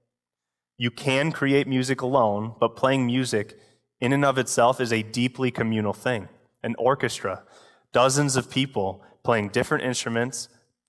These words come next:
and different parts, all coming together to make one sound. Likewise, we can come together in this church, in our life groups, to build each other up in love,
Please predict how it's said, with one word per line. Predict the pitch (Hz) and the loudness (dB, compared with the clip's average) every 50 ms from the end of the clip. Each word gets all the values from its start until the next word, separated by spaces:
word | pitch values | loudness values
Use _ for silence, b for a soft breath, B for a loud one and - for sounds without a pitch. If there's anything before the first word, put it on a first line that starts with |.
| _ _ - | _ _ -4
and | 117 110 107 | -4 -4 -2
different | 104 120 120 - 147 127 - | -2 -2 -2 -2 -2 -2 0
parts, | - 127 117 120 120 - - - | 2 2 2 2 0 -2 -2 2
all | - 123 131 | 2 4 4
coming | 127 - 143 139 139 135 131 | 2 2 0 2 2 0 0
together | 127 120 117 117 120 117 120 127 | 0 2 4 4 4 4 2 2
to | 123 - 123 | 0 0 0
make | 113 110 104 107 | 0 0 0 0
one | 113 110 117 117 113 | 0 0 2 2 2
sound. | 110 - - 123 120 101 92 - - - _ _ _ _ _ _ _ _ _ _ _ _ _ _ _ _ _ _ - | 0 0 0 0 0 0 -2 -6 -14 -20 _ _ _ _ _ _ _ _ _ _ _ _ _ _ _ _ _ _ -2
Likewise, | 120 120 127 135 - - 120 117 113 107 - | 0 0 0 2 2 2 4 4 4 2 0
we | 110 113 | -2 -2
can | 117 - 131 117 | -2 -2 -2 -2
come | - 131 131 123 | 0 0 0 0
together | 117 107 123 135 147 123 110 107 110 110 104 131 - - - _ - - - | 0 2 2 2 4 4 4 4 4 2 0 -4 -10 -18 -20 _ -20 -14 -12
in | 120 107 104 | -10 -10 -10
this | 95 - | -10 -6
church, | - - 151 156 147 139 - - - - - - - b b b b b | -2 0 2 2 2 0 -2 -8 -8 -8 -10 -12 -16 b b b b b
in | - 110 | -2 0
our | 107 101 | 0 2
life | 95 110 127 147 - | 2 2 2 2 0
groups, | - 147 143 151 151 147 - - - - - b b b b b b b b | 0 2 2 2 0 -2 -8 -8 -8 -8 -10 b b b b b b b b
to | - 113 | -4 -4
build | 101 101 - 131 143 151 | -2 2 2 4 4 4
each | 156 143 - 143 | 2 2 2 2
other | 139 131 123 123 | 4 4 4 4
up | 120 120 - | 4 2 2
in | 117 107 113 | 0 0 2
love, | 131 156 151 117 104 104 104 - - - - | 2 4 4 4 2 0 -2 -6 -10 -18 -20